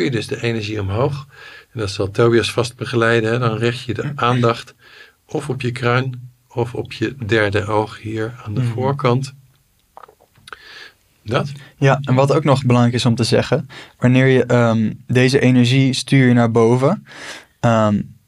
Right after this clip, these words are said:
Speaker 2: na de eerste ronde, of, en na alle rondes. Maar dus, ehm, aan het eind van de rondes neem je een grote adem, eh,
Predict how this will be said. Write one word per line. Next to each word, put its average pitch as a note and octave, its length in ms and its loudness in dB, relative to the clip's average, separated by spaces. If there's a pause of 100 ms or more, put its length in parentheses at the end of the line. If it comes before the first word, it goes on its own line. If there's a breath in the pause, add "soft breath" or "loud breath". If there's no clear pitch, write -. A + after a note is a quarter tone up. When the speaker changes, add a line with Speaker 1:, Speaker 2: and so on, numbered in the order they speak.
Speaker 2:
na B2+ 240 2
de C3+ 100 2
eerste A#2+ 300 0
ronde, A2+ 280 0
of, C#3+ 140 -8
en A2+ 300 -2
na A#2 160 2
alle B2+ 220 2
rondes. A#2 500 0
Maar A#2+ 280 2
dus, A#2+ 260 -2 (480 loud breath)
ehm, A2 420 0
aan A#2 200 2
het B2 80 -2
eind C#3+ 240 2
van B2+ 260 2
de A2 300 4
rondes B2 600 2
neem B2 220 2
je A#2+ 80 4
een A#2 80 2
grote D3 340 2
adem, B2 340 2 (140)
eh, A2 260 -2